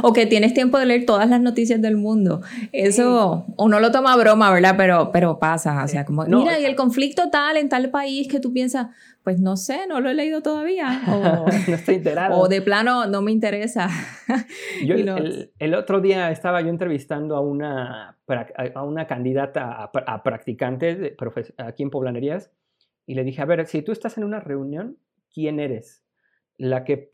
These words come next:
Speaker 2: pone un tema sobre la mesa así tipo de, "Oigan, ¿escucharon tal cosa?", ¿La que replica, la que contesta eso? ¿O,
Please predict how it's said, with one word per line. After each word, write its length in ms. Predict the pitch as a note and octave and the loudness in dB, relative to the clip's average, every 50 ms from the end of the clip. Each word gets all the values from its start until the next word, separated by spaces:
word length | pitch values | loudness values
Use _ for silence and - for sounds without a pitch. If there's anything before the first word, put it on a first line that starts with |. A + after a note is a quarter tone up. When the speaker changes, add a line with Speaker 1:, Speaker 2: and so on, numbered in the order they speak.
| _ _ | _ _
Speaker 2:
pone 260 | - D#3+ E3+ F#3 F#3+ | -2 -2 0 0 -2
un 100 | F#3+ F3 | -4 -4
tema 260 | D#3+ F3+ E3+ F3 E3+ | -2 -2 -2 -2 -4
sobre 280 | E3 - D3+ C3 C3+ B2+ | -6 -6 -4 -2 -2 -2
la 140 | B2+ A#2+ A#2+ | -2 -4 -4
mesa 300 | B2+ C3 C#3 C3 - D3 | -4 -6 -6 -6 -6 -6
así 260 | C3 - - C#3 B2 | -6 -4 -4 -6 -6
tipo 320 | B2+ C#3+ C3 C3 C#3 C3 | -4 -6 -6 -4 -4 -4
de, 380 | A2+ - D#3+ D3+ - - - _ _ _ _ _ _ _ - | -4 -4 -6 -12 -12 -16 -20 _ _ _ _ _ _ _ -10
"Oigan, 320 | C#3+ D3+ G3+ G3 F#3+ F3 | -8 -6 -4 -4 -4 -4
¿escucharon 640 | E3 D#3+ - - D3 - - F3+ E3 F3+ F#3 F3 D#3+ | -6 -8 -6 -8 -8 -8 -6 -6 -6 -4 -6 -6 -6
tal 200 | - E3 F3 E3+ | -6 -6 -6 -6
cosa?", 280 | - F#3 - - B3 C4+ - - - - _ _ _ _ _ _ _ _ _ _ _ _ | -8 -12 -12 -12 -16 -18 -18 -20 -20 -20 _ _ _ _ _ _ _ _ _ _ _ _
¿La 400 | - C3 C3 C3+ C3+ C3 C3 C3 | -4 0 0 2 2 0 0 -2
que 800 | - - B2+ B2+ B2+ A#2+ B2 A#2+ A#2+ A#2 A#2 A2+ A2+ A#2 A2+ A#2+ A#2+ | -2 0 2 2 2 0 -2 -4 -4 -4 -6 -6 -6 -6 -6 -6 -2
replica, 680 | C3+ C3+ C3 C3+ D#3+ D#3+ E3+ E3 - G#3+ B3+ A#3+ A3+ - | -2 -2 0 0 -2 -2 -2 -2 -2 -4 -4 -6 -10 -10
la 140 | - C#3+ - | -8 -8 -6
que 100 | - C3+ | -6 -6
contesta 560 | - C3 B2+ B2 B2+ E3+ E3+ - - G3+ F3+ | -6 -6 -6 -6 -6 -8 -8 -8 -10 -10 -8
eso? 400 | F#3 F#3+ - - D4 D#4 F#4+ _ _ _ _ _ | -10 -10 -12 -14 -16 -16 -18 _ _ _ _ _
¿O, 880 | - C3+ C#3 C3+ C3 B2+ B2+ B2 B2 B2 B2 A#2+ A#2 A#2+ A#2+ - - | -6 -2 -2 0 0 0 -2 -2 -4 -4 -6 -8 -8 -10 -10 -12 -14